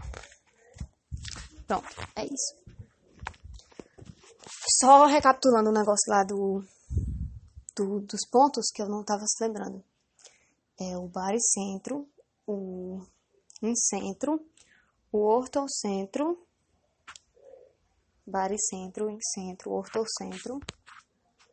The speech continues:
É, caramba, tá vendo? Não sei não. Baricentro, incentro, ortocentro. Isso eu não sei, cara.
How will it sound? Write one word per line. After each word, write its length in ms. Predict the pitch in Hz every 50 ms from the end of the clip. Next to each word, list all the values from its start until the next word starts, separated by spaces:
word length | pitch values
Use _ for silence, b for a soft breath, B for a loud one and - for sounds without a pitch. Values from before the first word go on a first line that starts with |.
| _ _ _ _ _ _ - - _ _ _ _ _ _ - _ _ - _ _ _ _ 196
É, 160 | 208 196 196 196
caramba, 300 | - - 190 190 185 196
tá 140 | - 202 190
vendo? 280 | 196 208 208 208 202
Não 80 | 208 220
sei 220 | - - - 226
não. 240 | 233 233 214 208 208 - _ -
Baricentro, 560 | 220 220 226 233 - 233 214 220 214 233 240
incentro, 480 | 240 240 - - 226 220 214 - 226 220
ortocentro. 640 | 220 - - 254 240 - - 220 208 196 - 214 196 - _ _ _ _ _ _ b b b b b b b b b b b b b b b b b b b b b _ _ _ _ _ _ _ _ _ _ _ _ _ _ 453 _ 220 226 226 233 - 233 - - - _ _ 220 220 220 220 214 214 214 _ _ _ _ _ _ _ _ _ _ - _ _ _ - - - - - 50 50 - - - - _ _ _ _ _ _ _ _ - - - - - - -
Isso 180 | - - -
eu 40 | 208
não 120 | 202 214 233
sei, 300 | - - - - 214 208
cara. 300 | - - - 233 233 -